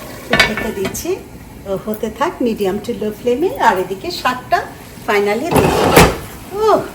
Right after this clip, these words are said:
আলহামদুলিল্লাহ, শাকটাও প্রায় হয়ে আসছে।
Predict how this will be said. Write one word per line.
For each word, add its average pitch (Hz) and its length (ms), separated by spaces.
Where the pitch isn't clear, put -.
আলহামদুলিল্লাহ, 185 1300
শাকটাও 202 540
প্রায় 180 180
হয়ে 180 180
আসছে। - 460